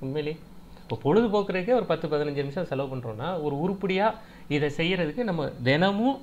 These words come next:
இந்த அமர்வுல, இந்த செஷன்ல நான் உங்ககிட்ட கேட்டுக்கிட்டுறது வெறும் அஞ்சு நிமிஷம். அஞ்சு நிமிஷத்துக்கு மேல உங்ககிட்ட கேட்கவே இல்ல. அதுக்கும் எந்த டெக்னாலஜி, அஹ், என்ன பண்ணணும்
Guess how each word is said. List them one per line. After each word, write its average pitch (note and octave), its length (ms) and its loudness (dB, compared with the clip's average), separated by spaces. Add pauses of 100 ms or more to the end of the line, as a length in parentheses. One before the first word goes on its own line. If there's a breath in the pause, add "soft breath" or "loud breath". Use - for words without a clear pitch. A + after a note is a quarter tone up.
(160)
இந்த E3 360 4
அமர்வுல, E3+ 520 2
இந்த D3 200 0
செஷன்ல F3+ 460 0
நான் D#3+ 120 0
உங்ககிட்ட C3+ 360 -2
கேட்டுக்கிட்டுறது C3 760 -4
வெறும் A3+ 400 6
அஞ்சு G#3+ 440 2
நிமிஷம். - 520 -6 (540 loud breath)
அஞ்சு D3 300 0
நிமிஷத்துக்கு G#3 460 0
மேல G3+ 220 0
உங்ககிட்ட D#3 320 -4
கேட்கவே D3+ 380 0
இல்ல. D#3 260 0 (100)
அதுக்கும் E3+ 520 2 (320 loud breath)
எந்த G3 340 4
டெக்னாலஜி, E3+ 920 -2 (340 loud breath)
அஹ், C3+ 240 0
என்ன F3+ 360 0
பண்ணணும் C#3+ 440 -2